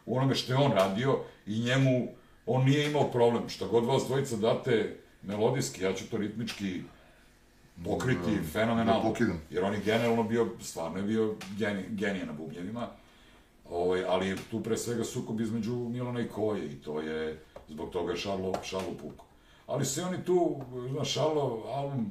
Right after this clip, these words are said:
Speaker 1: taj album Šarla Krovate, Bistri ili tupli čovjek biva, kad je u stvari eksperiment. Jeste to genijalno i sve, mislim, jer ja mislim da čak,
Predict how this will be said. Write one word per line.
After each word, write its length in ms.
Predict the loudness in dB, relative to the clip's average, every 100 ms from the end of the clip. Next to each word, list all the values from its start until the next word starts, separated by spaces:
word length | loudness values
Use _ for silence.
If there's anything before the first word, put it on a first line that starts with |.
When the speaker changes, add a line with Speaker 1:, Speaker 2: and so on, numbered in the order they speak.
| -6
Speaker 1:
taj 140 | -6 -4 -4 -4
album 300 | -4 -4 -4 -6 -12 -16
Šarla 340 | -10 -6 -6
Krovate, 640 | -4 -4 -4 -4 -2 -2 -8 -20 -20 -20 -20 _ _ _ -20 -20 -12
Bistri 300 | -2 -2 0
ili 160 | -4 -2
tupli 260 | -4 -4 -2
čovjek 240 | 0 0
biva, 300 | 2 2 0
kad 260 | 0 0 0 -6 -14 -14
je 880 | -8 -4 0 4 6 6 4 2 0 -8 -20 _ _ -20 -20 -18 -10
u 100 | -6
stvari 340 | 0 2 2
eksperiment. 540 | 0 0 0 2 0 -4 -18 -20 -20 _ _ -20 _ _ _ -20 -20 _ -20 -14
Jeste 340 | -4 -2 -2 -2
to 160 | -2 2
genijalno 680 | 6 6 4 -2 -8 -10 -12 -20 -20 -14
i 140 | -8 -6
sve, 260 | -4 -6 -6 -10 -8
mislim, 460 | -4 -4 -4 -4
jer 100 | -2
ja 120 | -2
mislim 260 | -2 -6 -4
da 120 | -2
čak, 240 | -2 -2